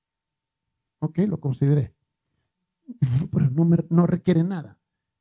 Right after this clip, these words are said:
Pero en el idioma original todos son verbos. Requiere que yo tengo que actuar, tengo que hacer algo. ¿Mm? So, estas dos palabras son cruciales, así también, ¿no?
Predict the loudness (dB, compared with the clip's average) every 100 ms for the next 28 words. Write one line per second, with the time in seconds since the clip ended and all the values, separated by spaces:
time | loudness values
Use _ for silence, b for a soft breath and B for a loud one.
0 | _ _ _ _ _ _ 0 2 2 0
1 | 0 0 2 2 2 0 _ -4 -2 -2
2 | 0 4 2 0 -2 0 0 2 0 0
3 | -4 0 -2 -2 -6 -8 -12 -8 -2 0
4 | -2 -4 -6 0 2 0 -2 -16 _ _
5 | _ _ _ _ _ _ _ 0 0 _
6 | _ 2 2 4 2 0 -2 2 2 2
7 | 0 -4 -4 -2 -2 -2 -6 -2 0 0
8 | -2 -4 -4 -4 0 0 2 2 2 -4
9 | _ _ 0 2 0